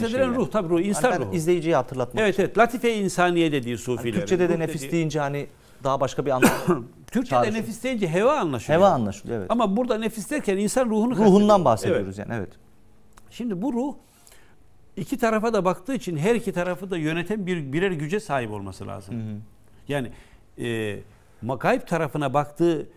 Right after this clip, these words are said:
Speaker 1: yön nazari akıl, nazari güç diyorlar buna.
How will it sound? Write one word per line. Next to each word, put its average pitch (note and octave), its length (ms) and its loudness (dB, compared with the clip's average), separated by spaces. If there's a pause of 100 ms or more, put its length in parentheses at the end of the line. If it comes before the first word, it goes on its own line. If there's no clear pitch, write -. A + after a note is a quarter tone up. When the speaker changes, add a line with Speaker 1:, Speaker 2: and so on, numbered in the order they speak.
(220)
Speaker 1:
yön F#3+ 380 2 (380)
nazari D#3 460 2
akıl, F#3 280 -4 (240)
nazari D3+ 380 0
güç B2 240 -8
diyorlar F#2+ 320 -4
buna. B2+ 240 -6